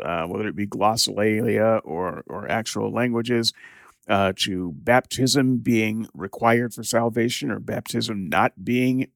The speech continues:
uh, important at all for salvation, uh,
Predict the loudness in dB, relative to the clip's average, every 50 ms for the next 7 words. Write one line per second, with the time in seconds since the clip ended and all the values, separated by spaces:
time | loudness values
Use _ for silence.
0 | _ _ _ -2 -2 0 0 -2 -4 -4 -6 -10 -10 -8 -8 -6 -4 -2 -2 0
1 | 2 4 6 6 6 4 2 0 0 4 4 6 6 6 6 4 4 4 2 2
2 | 2 2 0 -2 -6 -14 -20 -20 _ _ _ -4 -2 -2 0 0 -2